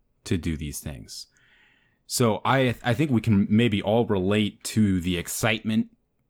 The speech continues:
of a new idea or a new project when we, you know, we really wanna dig in and create something,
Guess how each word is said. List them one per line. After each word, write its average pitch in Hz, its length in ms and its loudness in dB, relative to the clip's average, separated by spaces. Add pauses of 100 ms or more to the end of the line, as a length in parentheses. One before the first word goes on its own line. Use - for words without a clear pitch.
(140)
of 110 220 0
a 104 60 4
new 110 180 6
idea 95 340 0
or 98 80 0
a 90 100 0
new 107 140 4
project 104 600 -2 (300)
when 107 160 2
we, 104 100 4
you 104 260 0
know, 95 80 0
we 92 120 0
really 101 240 0
wanna 98 180 2
dig 101 380 -2
in 101 380 -2
and 92 360 -4
create 110 360 0
something, 78 500 -6